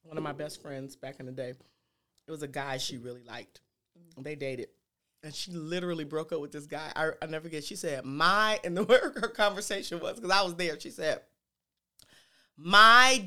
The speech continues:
doctor has advised me <laughs> not to fool with you. <laughs> Like, you're messing me up." <laughs> I was like, "Jesus, what's happening here?" But she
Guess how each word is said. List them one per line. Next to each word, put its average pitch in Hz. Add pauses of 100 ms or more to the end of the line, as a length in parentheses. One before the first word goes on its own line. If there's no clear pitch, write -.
doctor 214 (760)
has 208
advised 196
me 226 (300)
<laughs> -
not 202 (200)
to 254
fool 240
with - (100)
you. 339
<laughs> 254
Like, 214 (540)
you're 269
messing 262
me 269
up." -
<laughs> -
I -
was 622
like, 285 (240)
"Jesus, 330 (440)
what's 403
happening 349
here?" 208 (460)
But 240
she 320